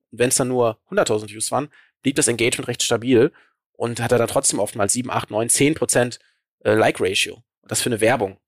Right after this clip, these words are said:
Was jeder, der sich auskennt, wird wissen, dass das auf anderen Plattformen schwierig bis unmöglich ist. Ähm, und, äh, die Preise sind eben auch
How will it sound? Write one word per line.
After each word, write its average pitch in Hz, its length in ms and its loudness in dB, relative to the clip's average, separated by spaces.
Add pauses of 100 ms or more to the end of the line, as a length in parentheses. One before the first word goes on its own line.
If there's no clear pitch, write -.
(200)
Was - 280 -4 (120)
jeder, 113 240 0
der 117 100 4
sich 113 140 -4
auskennt, 107 400 -6
wird 110 120 -20
wissen, - 180 -4
dass - 160 -4
das - 180 -4
auf - 120 -16
anderen 110 200 -8
Plattformen 110 560 -6
schwierig 117 260 -2
bis - 100 -4
unmöglich 131 380 0
ist. - 220 -6 (600)
Ähm, 113 300 -2 (920)
und, 120 520 -2
äh, 117 80 0
die 113 60 -10
Preise 135 320 2
sind 143 80 -2
eben - 160 -2
auch - 240 -4